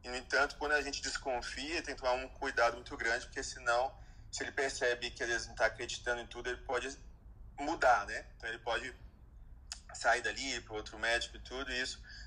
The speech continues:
depois vai acabar, é, tendo problema para ele.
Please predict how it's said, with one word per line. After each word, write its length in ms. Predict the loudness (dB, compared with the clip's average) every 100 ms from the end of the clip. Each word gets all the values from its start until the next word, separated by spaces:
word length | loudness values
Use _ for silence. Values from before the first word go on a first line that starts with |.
| -8
depois 280 | -6 0 2
vai 120 | 2
acabar, 520 | 6 6 8 4 2 -6 2
é, 520 | 4 4 0 -2 -6 -12 -16 -12
tendo 180 | -6 -6
problema 400 | -2 0 0 -2 -6 -16 -18 -4
para 260 | 4 8 8
ele. 260 | 6 -4